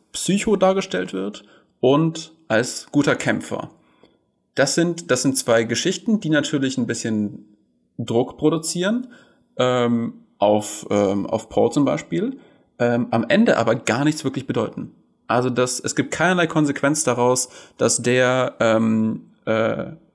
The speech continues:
ziemlich verrückte Sachen macht und dass er sehr gut kämpfen kann. Und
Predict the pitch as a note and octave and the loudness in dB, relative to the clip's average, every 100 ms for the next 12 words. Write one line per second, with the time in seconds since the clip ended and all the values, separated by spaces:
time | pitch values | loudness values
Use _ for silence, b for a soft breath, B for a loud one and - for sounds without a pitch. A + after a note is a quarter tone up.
0 | _ _ _ - C#3+ C#3+ C#3 B2 A#2+ C#3 | _ _ _ 0 4 4 2 0 0 0
1 | A#2+ D3 E3+ E3 E3 - B2+ A#2+ A#2 A2+ | 0 0 2 0 -2 -2 -2 0 0 2
2 | A#2 - D#3 E3+ D#3+ D#3+ E3+ B B B | 0 -2 -2 -2 -2 -2 -4 B B B
3 | B B _ A#2+ A#2+ A#2+ A#2 - | B B _ 0 2 0 -4 -16